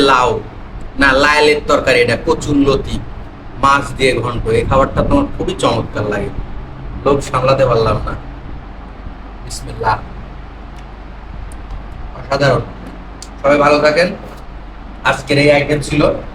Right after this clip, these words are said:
আমরা সবাই মিলে এখন খাই। দেন, বন্ধ করে দেন। এই যে মুরগির মাংস। আহ!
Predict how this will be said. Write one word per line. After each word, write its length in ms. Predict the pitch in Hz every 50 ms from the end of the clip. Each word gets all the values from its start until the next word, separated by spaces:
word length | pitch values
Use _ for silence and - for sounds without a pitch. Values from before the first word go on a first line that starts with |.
| - - -
আমরা 160 | 127 135 143
সবাই 260 | - - 143 139 139 143
মিলে 140 | 143 139 139
এখন 200 | 135 127 131 131 131
খাই। 160 | - 117 - - - - - - - - - - - - - - -
দেন, 160 | - 135 - - 120
বন্ধ 160 | 127 127 127
করে 180 | 120 123 113 110
দেন। 140 | 104 - - - - - - - - - - _ - - - - - - - - - - - - - - - 160 160 - 117 - 143 143 - - - - - - - - - - - - - - - - - - - - - - - - - - - - - - - - - - - - - - - - - - - - - - - - - - 123 127
এই 100 | 123 117 117 113
যে 60 | 113 113
মুরগির 320 | 113 113 110 - - 107 107 107
মাংস। 280 | - - - - - - - - - - - - - - - - - - - - - - - - - - - - - - - - - - - - - - - - - - - - - - - - - - - - - - - - - - - - - - - - - - - - - - - - - - - - - - - - - - - - - - - - - - 294 147 - - - - - - - - - - - - - - - - - - - - - - - - - - - - - - - 170
আহ! 200 | 180 175 165 -